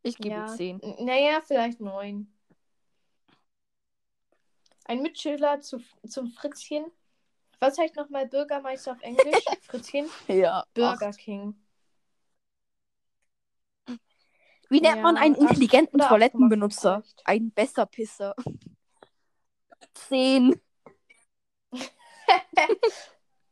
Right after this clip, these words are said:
Speaker 2: Ja,
Speaker 1: Also
Speaker 2: zehn
Speaker 1: eigentlich
Speaker 2: wirklich.
Speaker 1: steht hier einfach Besserwisser, aber ich hab's korrigiert auf Besserpisser. Denn ich dachte, die wollen wirklich besser Pisser schreiben, aber Autokorrektur ha-,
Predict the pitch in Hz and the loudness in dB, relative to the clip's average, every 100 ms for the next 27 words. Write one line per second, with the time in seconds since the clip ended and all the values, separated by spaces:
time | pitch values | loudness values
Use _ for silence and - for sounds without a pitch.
0 | - - - - 233 262 - - 392 370 | -20 -20 -20 -6 2 4 6 6 6 6
1 | 311 220 226 208 - 277 254 - 294 - | 4 4 4 2 -4 -2 4 4 4 -2
2 | 240 277 247 220 247 - 185 226 _ _ | -8 -6 -6 -4 -6 -2 -4 -4 _ _
3 | - 214 214 262 226 - 233 226 254 277 | -8 -4 -4 -6 -12 -12 -16 -14 -10 -10
4 | 220 - 220 226 202 247 - - 180 _ | -8 -8 -8 -8 -10 -12 -12 -10 -12 _
5 | _ _ 226 247 262 233 294 302 285 269 | _ _ -8 -6 -4 -2 -2 -6 -12 -6
6 | 277 285 294 294 - 277 269 - 311 285 | -4 -4 -8 -16 -14 -12 -12 -10 -8 -8
7 | - 202 214 262 285 _ _ 208 220 240 | -8 -10 -10 -12 -18 _ _ -8 -6 -6
8 | 294 240 - 226 233 - 226 226 240 | -6 -8 -12 -12 -12 -16 -12 -12 -10